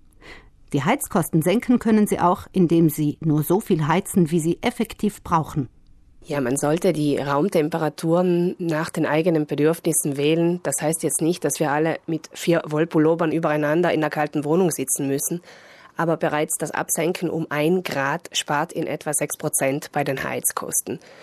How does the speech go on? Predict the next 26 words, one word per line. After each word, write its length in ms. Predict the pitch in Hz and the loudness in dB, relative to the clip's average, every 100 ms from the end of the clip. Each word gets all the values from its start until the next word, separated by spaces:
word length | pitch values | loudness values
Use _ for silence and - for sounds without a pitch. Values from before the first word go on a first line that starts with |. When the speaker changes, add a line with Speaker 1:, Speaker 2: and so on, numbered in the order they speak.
| - - | -20 -8
Speaker 2:
Das 220 | - 156 151 | -4 -2 0
heißt 320 | 143 170 - | 0 0 -2
also, 260 | 151 - | -2 -2
bei 160 | 147 139 | -4 -4
Abwesenheit 920 | 165 - 160 143 - 143 131 120 - | -6 -4 -4 -2 -4 -4 -2 -4 -4
und 160 | 143 135 | -8 -4
nachts 580 | 120 131 - - - - | -4 -4 -6 -4 -4 -2
kann 160 | - 156 | -4 -2
man 160 | 151 143 | 0 -2
die 80 | |
Temperatur 720 | 160 156 143 139 - 156 165 151 | -2 -2 0 -2 0 2 2 0
um 180 | 147 | -4
geschätzte 460 | 151 143 147 - 147 | -4 -4 -4 -4 -6
vier 240 | - 151 | 0 0
Grad 360 | 156 135 147 - | 0 -4 -4 -4
absenken. 680 | 139 - 160 175 - 196 196 - | -4 -2 0 -2 0 0 0 -2
Das 220 | 165 - | -6 -6
bringt 360 | - 170 - - | 0 0 0 -4
am 100 | 143 | -2
Ende 180 | 165 | -2
des 200 | 180 - | -2 -2
Jahres 420 | 147 139 156 180 - | -2 -2 -2 -2 -2
zehn 220 | 151 151 | -2 -2
Prozent 480 | 160 - 131 143 - | -2 -4 -4 -6 -4
weniger 380 | 127 139 139 | -2 0 -2
Heizkosten. 640 | 55 - - - - - | -6 -10 -10 -8 -8 -10